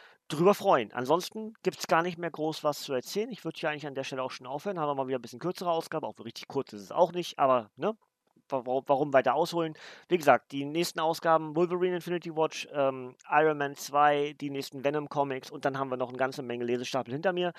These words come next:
Ich hab inzwischen mit meiner Süßen, äh, die Regale aufgebaut. Ähm, sie ist zwar,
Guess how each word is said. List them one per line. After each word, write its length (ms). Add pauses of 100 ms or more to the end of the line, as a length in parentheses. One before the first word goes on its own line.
(520)
Ich 200
hab 80
inzwischen 380
mit 100
meiner 240
Süßen, 460
äh, 240
die 80
Regale 360
aufgebaut. 540 (380)
Ähm, 340
sie 140
ist 120
zwar, 440